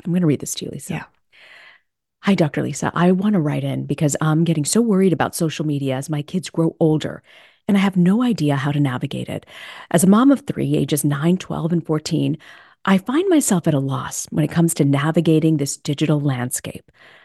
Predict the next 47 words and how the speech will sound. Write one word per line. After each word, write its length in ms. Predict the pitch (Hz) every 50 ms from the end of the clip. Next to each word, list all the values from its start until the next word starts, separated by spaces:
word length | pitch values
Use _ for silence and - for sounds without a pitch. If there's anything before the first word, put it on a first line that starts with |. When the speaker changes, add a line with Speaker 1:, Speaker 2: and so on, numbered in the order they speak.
| _ -
Speaker 1:
My 140 | 175 156 139
oldest, 360 | 131 139 131 160 220 - -
who's 180 | - 170 139 139
in 100 | 147 -
eighth 220 | 151 147 147 - -
grade, 280 | - 143 139 147 160
is 120 | 180 165 -
starting 320 | - 175 156 160 170 175
to 100 | - 175
express 400 | 147 - - - 156 147 - -
a 40 | 151
desire 500 | 143 143 135 143 147 135 143 143 147 147
to 120 | - -
get 160 | 143 139 - -
social 400 | - - 151 151 - - 233 208
media 380 | 170 - 92 120 117 151 180 - _ - - - - - - -
as 80 | 175
she 140 | - - 220
keeps 240 | - 254 226 - -
talking 420 | - - - 220 214 - 233 196
about 380 | 165 139 143 131 131 131 - - _ _ _ _
how 160 | - - 160 - -
all 260 | - 160 185 202 220
of 80 | 233 220
her 140 | 214 190 -
friends 400 | - - 117 120 117 135 - -
have 320 | - - - 160 139 -
it. 180 | - - - - _ _ _ _ _ _ _ _ _ -
However, 420 | 165 160 185 190 170 165 - - -
I 140 | 175 180 175
can't 320 | - - - 226 202 -
help 300 | - - - 180 180 -
but 140 | - - -
worry 380 | 151 160 165 160 160 151 139
about 240 | 135 139 - 147 -
the 80 | 135 -
unrealistic 600 | - 156 170 180 190 180 170 156 - - 160 -
standards 500 | - - - 143 139 143 143 135 127 -
it 80 | - -
sets 420 | - 156 175 254 - - - - _ _ _ _ _ _ _ _ _ _ _
and 120 | - 160 135
how 240 | 117 156 160 156 - -
that 420 | 156 160 165 143 - - - - -
could 140 | - 170 151
affect 320 | 139 - - 143 - -
her 80 | - 160
development 640 | 143 151 139 147 147 147 - - 165 165 165 -